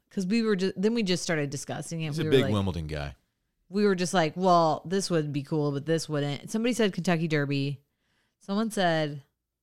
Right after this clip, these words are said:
Speaker 1: Game seven of the World Series. And then I don't think anybody said the Super Bowl.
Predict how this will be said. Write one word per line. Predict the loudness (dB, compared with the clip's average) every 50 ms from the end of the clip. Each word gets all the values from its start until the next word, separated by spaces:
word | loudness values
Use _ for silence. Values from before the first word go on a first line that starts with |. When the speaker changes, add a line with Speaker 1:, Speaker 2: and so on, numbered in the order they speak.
| _ _ _ _ _ _ _ _ _ _ _ _ _ _ _ _ _ _ _ _ _ _ _ _ -8
Speaker 1:
Game | -4 -4 -2 -2 -2
seven | -2 -2 -2 -2 -2 -4
of | -4 -4
the | -6
World | -4 -4 -4 -4 -4 -6
Series. | -8 -8 -6 -6 -4 -6 -6 -8 -8 -10 -12 -14 -16 -20 _ _ _ _ _ _ _ _ _ _ _ _ _ _ _ _ _ _ _ _ _ _ _ _ _ _ _ _ _ _ _ _ _ _ _ _ _ _ _ _ _ -12
And | -8 -6 -6
then | -4 -4 -4 -4 -6 -6 -8 -12 _ _ _ _ _ _ _ -4
I | -2 0
don't | 0 0 0
think | -2 -2 -2
anybody | -4 -4 -4 -4 -6
said | -6 -8 -12 -14
the | -14
Super | -14 -14 -14 -12 -12
Bowl. | -12 -12 -14 -16 -18